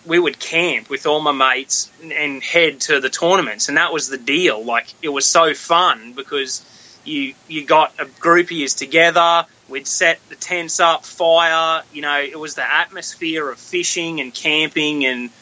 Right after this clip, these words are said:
um, the camaraderie with everyone that I really loved about tournament fishing. And that was what I did. I slept, like, for six or seven years, I slept in a swag, which is just like a roll-up bed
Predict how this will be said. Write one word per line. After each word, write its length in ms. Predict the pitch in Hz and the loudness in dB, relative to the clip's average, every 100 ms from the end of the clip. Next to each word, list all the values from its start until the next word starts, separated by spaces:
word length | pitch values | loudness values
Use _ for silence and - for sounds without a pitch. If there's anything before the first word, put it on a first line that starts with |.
| - - - | -20 -10 0
um, 360 | 139 135 120 | 2 2 0
the 80 | 117 - _ _ | -8 -14 _ _
camaraderie 720 | - 170 143 139 170 165 147 | -2 0 4 4 4 2 -2
with 180 | 131 131 | -4 -2
everyone 560 | 143 151 151 139 131 127 | -2 0 -2 0 -2 0
that 160 | 135 135 | -2 0
I 400 | 139 135 131 117 - | 0 0 -2 -8 -12
really 400 | 135 143 135 123 | -6 -4 -4 -6
loved 480 | 120 123 143 123 - | -2 2 2 0 -8
about 460 | 117 127 123 120 - | -4 0 0 -2 -8
tournament 420 | 156 139 127 117 | -6 -6 -6 -10
fishing. 480 | - 156 - 107 113 - - - - - | -8 -6 -6 -10 -16 -20 -20 -20 -14 -4
And 400 | 147 147 135 - - _ - | 0 0 -2 -8 -14 _ -2
that 240 | 170 170 | 0 0
was 280 | 170 151 - | -2 -8 -8
what 180 | - 156 | 0 2
I 120 | 139 | 2
did. 300 | 135 165 160 | 2 0 4
I 120 | 143 | 4
slept, 540 | - - 185 180 - - | 2 2 2 0 -2 -2
like, 220 | 151 - | -2 -2
for 280 | - - 160 - - _ - | -6 0 0 0 -16 _ -12
six 440 | - - 220 - | -6 -4 -2 -2
or 40 | |
seven 280 | - 185 151 | 2 2 2
years, 280 | 151 175 147 | -2 0 2
I 80 | 156 | 2
slept 340 | - 180 170 | 2 2 2
in 100 | 151 | 0
a 60 | 127 | -2
swag, 640 | - 147 131 147 147 110 110 | -2 -2 0 2 2 -2 -6
which 180 | 113 127 | -12 -12
is 120 | 123 | -6
just 160 | 135 | -4
like 160 | 143 131 | -2 -2
a 60 | 123 | -4
roll-up 580 | 127 127 131 131 123 - | 0 2 2 0 -2 0
bed 280 | 127 131 | 0 0